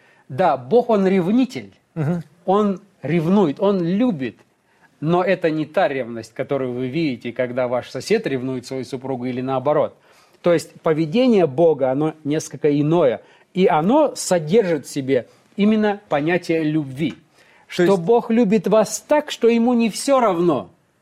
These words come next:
Speaker 1: куда вы смотрите, к Нему на небо, или вы смотрите на тех башков, которых вы себе творите.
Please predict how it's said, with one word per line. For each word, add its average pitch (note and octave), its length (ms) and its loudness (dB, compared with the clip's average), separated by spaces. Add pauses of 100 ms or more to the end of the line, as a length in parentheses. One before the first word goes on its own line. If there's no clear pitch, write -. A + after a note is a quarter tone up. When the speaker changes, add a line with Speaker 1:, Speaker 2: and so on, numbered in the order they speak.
(800)
Speaker 1:
куда G3 300 0
вы E3+ 100 -2
смотрите, C3 580 -4
к - 100 -10
Нему F#3 360 2
на A3 140 4
небо, A#2 420 -4 (440)
или G3+ 220 2
вы E3 120 -2
смотрите F3+ 500 -2
на D#3 140 -4
тех D#3 280 -2
башков, D#3+ 500 -2
которых B2 340 -6
вы A#2 100 -10
себе A#2 240 -12
творите. A2 340 -14